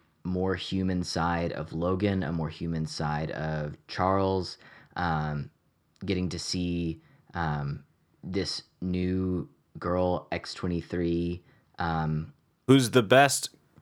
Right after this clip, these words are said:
Speaker 2: person ever. Like, I want a hundred more movies with her in the,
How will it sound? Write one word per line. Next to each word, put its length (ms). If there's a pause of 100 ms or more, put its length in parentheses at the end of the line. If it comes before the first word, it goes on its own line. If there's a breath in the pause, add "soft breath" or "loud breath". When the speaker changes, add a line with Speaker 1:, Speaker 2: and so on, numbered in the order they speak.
Speaker 2:
person 380
ever. 560
Like, 300
I 640
want 480
a 120
hundred 380
more 200
movies 400
with 140
her 140
in 200
the, 180